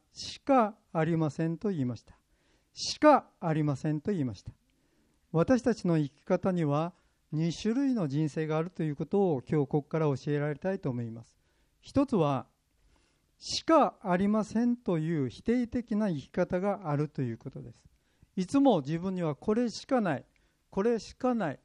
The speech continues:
私はこれしか能力がない、これしか持ち物がないという、「しか」という人生観であります。けれども、そのことに対して今日はそれを覆す御言葉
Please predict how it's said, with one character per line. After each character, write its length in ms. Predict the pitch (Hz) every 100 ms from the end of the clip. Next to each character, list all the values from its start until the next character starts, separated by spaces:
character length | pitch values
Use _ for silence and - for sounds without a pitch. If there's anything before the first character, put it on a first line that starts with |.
| _ _ _ -
私 360 | 160 180 202
は 120 | 208
こ 220 | 196 190 202
れ 140 | 214
し 120 | -
か 140 | - 233
能 180 | 185 170
力 200 | 160 160
が 60 |
な 120 | 135 123
い、 140 | - _
こ 140 | -
れ 140 | 202 202
し 120 | -
か 140 | 247
持 160 | 196 165
ち 120 | -
物 260 | 160 151 139
が 100 | 135
な 160 | 143
い 100 | 165
と 180 | - 160
い 120 | 131 120
う、 140 | 196 220
「し 160 | -
か」 160 | 247 226 _ -
と 100 | 165
い 200 | 131 117
う 100 | 127 _ _ _ _ 151
人 220 | 147 139
生 240 | - 135
観 260 | 131 131 113
で 140 | 117 151
あ 100 | 131
り 80 |
ま 160 | 120 120
す。 160 | - _ _ _ _ _ _ _ _ -
け 120 | 226
れ 60 |
ど 140 | 202 175
も、 320 | 175 196 - _ _ _ _
そ 160 | - 175
の 100 | 170
こ 120 | 170
と 120 | 175
に 80 | 170
対 140 | 185
し 40 | 180
て 100 | 165
今 280 | 190 170
日 40 | 160
は 260 | 180 220 - _ _
そ 160 | 165
れ 80 | 151
を 100 | 151
覆 580 | - - 185 185 240 277
す 420 | - 156 139 120 - _ _ _ _
御 60 | 165
言 80 | 160
葉 520 | 160 156 151 147